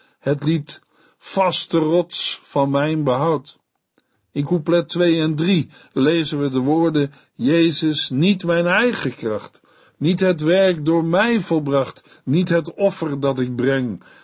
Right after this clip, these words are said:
niet de tranen die ik pleng, schoon ik ganse nachten ween,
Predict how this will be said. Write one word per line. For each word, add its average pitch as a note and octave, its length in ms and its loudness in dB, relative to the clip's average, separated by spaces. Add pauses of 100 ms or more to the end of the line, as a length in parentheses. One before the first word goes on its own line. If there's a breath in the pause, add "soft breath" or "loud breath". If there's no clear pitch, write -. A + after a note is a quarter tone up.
niet E3+ 260 0
de E3+ 160 0
tranen F#3 640 2
die C#3 220 2
ik - 120 -10
pleng, C#3+ 500 -2 (400 soft breath)
schoon F#3+ 540 2
ik D#3 120 -4
ganse E3 580 -2
nachten C#3+ 540 -2
ween, B2+ 480 0